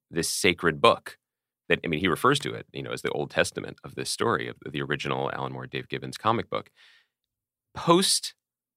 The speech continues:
episode six, which I think is generally and correctly recognized as the high water mark of the series,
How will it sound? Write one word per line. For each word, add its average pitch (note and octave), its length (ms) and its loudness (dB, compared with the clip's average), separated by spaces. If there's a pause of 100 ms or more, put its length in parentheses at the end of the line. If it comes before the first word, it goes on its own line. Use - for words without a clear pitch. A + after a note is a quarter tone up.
episode A#2 440 4
six, - 460 0
which F2 240 2
I E2 60 8
think D#2 280 0
is D2 160 0
generally D2 580 2 (560)
and D2 100 -8
correctly C#2+ 380 0
recognized C2+ 520 -6
as A#1+ 80 -14
the - 80 -10
high C#2 160 2
water C#2 200 -2
mark C2 280 -8
of - 120 -8
the - 60 -14
series, D2+ 540 2